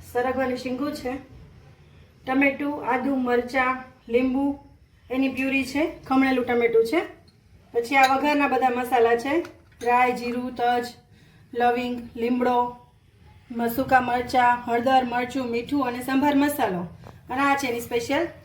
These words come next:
ચટણી, જેમાં કોથમીર, મરચું, લીમડો, ટોપરાનું ખમણ અને દાળિયાની દાળનો ભૂકો, મીઠું, ગળાશ ને દહીંથી સેલી કરેલી ચટણી છે. પછી વઘાર કરેલો છે. અને આ વડા મેં બનાવી રાખ્યા છે.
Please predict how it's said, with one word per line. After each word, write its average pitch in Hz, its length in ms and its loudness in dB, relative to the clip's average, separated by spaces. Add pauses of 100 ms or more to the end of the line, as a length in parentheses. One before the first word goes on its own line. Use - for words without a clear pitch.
(240)
ચટણી, 294 360 -2
જેમાં 254 300 0
કોથમીર, 285 520 2 (960)
મરચું, 285 680 0 (1080)
લીમડો, 285 600 2 (1120)
ટોપરાનું 277 480 2
ખમણ 302 540 0
અને 262 160 -4
દાળિયાની 262 380 0
દાળનો 254 360 2
ભૂકો, 262 360 -6
મીઠું, 262 380 -8
ગળાશ 277 340 0
ને 254 100 -4
દહીંથી 269 720 -4 (180)
સેલી 269 260 -4
કરેલી 247 300 2
ચટણી 269 340 -4
છે. 226 120 -4
પછી 247 260 -4
વઘાર 285 320 0
કરેલો 214 380 -2
છે. 277 140 -6 (600)
અને 262 140 -2
આ 269 80 4
વડા 285 260 2
મેં 262 200 -4
બનાવી 269 340 -2
રાખ્યા 226 360 -2
છે. 285 160 -8